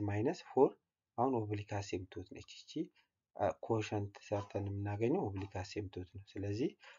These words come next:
ኦብሊክ አሲምፕቶታችን y is equal to x minus four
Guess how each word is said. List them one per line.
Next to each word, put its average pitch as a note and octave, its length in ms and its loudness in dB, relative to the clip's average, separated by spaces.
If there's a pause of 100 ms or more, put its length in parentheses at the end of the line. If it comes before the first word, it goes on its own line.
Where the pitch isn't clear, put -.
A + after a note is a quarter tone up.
(220)
ኦብሊክ G#2 340 -2
አሲምፕቶታችን G#2 760 0 (140)
y G#2 140 8
is G2+ 160 4
equal A2 280 2
to G3+ 140 -4 (800)
x A2+ 160 8 (140)
minus A2 420 4 (240)
four G2+ 240 8